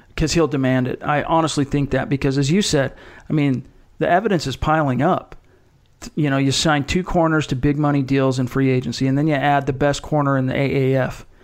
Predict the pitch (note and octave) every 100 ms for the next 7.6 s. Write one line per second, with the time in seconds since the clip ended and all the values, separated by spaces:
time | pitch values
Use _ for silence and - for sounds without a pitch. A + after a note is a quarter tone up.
0 | - _ - D3 D#3 D#3+ C3 - D#3+ D#3+
1 | - D3+ D3+ - F3 E3 C3 B2+ C3+ -
2 | - D#3+ D#3 C3+ D3 C#3+ D3 - D3+ D3
3 | D3 C#3+ B2+ C3 C3+ C3 C#3 C#3+ C3+ D3
4 | C#3 C3 D#3+ E3 E3+ - - - - D3
5 | C#3 C3 - - C#3+ B2+ D3 D3 D3 -
6 | - D#3 D#3 D3+ D3 C#3+ C#3+ C#3 C3+ D3
7 | C#3 C3+ B2+ C#3+ C3+ C3+